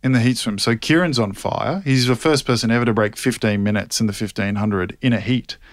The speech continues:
So everything kind of married up, and then I got the opportunity to obviously have that moment. And I remember,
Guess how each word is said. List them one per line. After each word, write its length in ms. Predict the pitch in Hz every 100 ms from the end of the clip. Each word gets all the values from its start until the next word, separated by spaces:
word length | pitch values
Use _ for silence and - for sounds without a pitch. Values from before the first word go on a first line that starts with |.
| - - - -
So 640 | - 147 143 143 147 143 - - -
everything 460 | 160 185 247 214 151
kind 200 | 135 131
of 60 | 120
married 280 | 117 113
up, 180 | 120 110
and 100 | 113
then 80 | 117
I 80 | 113
got 200 | 120 131
the 100 | 113
opportunity 480 | 104 107 - 110 104 -
to 100 | 104
obviously 360 | 101 101 - 104
have 240 | 110 131
that 180 | 127 110
moment. 460 | 107 98 107 110 -
And 140 | 131 131
I 80 |
remember, 560 | 135 139 147 165 147 117